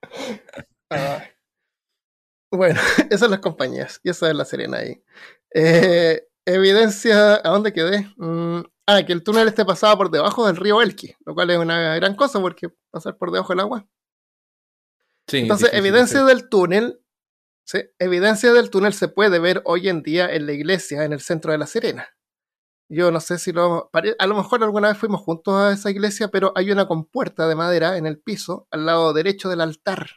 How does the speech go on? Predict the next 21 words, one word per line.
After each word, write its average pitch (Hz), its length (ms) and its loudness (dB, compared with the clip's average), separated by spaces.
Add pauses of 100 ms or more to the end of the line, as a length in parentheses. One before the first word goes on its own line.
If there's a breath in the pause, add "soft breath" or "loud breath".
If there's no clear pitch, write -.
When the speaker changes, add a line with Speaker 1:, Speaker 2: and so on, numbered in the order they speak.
(300)
Speaker 1:
¿Te - 80 -12
acuerdas 175 340 -4
de 233 60 -8
eso? 311 300 -14 (140)
¿O, - 180 -14 (1120)
o - 100 -12
lo 156 100 -4
habías 175 120 -2
escuchado? 202 480 -8 (840)
Speaker 2:
No 123 100 -10
me 107 120 -10
acuerdo. 82 380 -14
Speaker 1:
Al 160 100 -4
lado 202 200 4
derecho 226 300 0
del 233 140 4
altar 226 260 0
hay 220 100 2
una 214 140 -2
trampilla 160 640 -4
larga. 156 560 -6